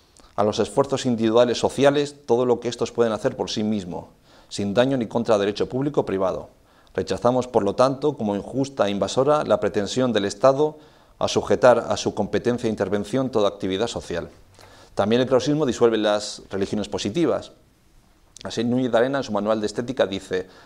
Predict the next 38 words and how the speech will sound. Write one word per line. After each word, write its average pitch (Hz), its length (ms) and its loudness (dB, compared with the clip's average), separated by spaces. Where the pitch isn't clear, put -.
"La 101 120 2
religión 101 460 0
es 123 140 -4
el 104 160 2
lazo 127 280 2
de 107 80 -2
unión 151 360 0
del 101 140 0
hombre 139 200 2
con 107 160 -2
Dios", 92 420 -4
que - 60 -18
en - 40 -18
el - 20 -20
fondo 95 160 -10
es 101 40 -4
la 107 120 6
religación. 98 560 -6
¿Mm? 120 140 -6
Y 95 500 -2
otros 113 280 4
añaden, 98 500 0
sí, - 220 -4
es 92 100 -2
el 104 60 0
lazo 117 180 2
de 117 60 0
unión, 143 260 -2
pero 107 140 2
también 139 560 -2
el, 98 180 -2
el 95 320 0
amor 113 200 2
al 110 120 4
prójimo. 95 500 -4
Así, - 240 -4
por 110 160 6
ejemplo, 104 1200 2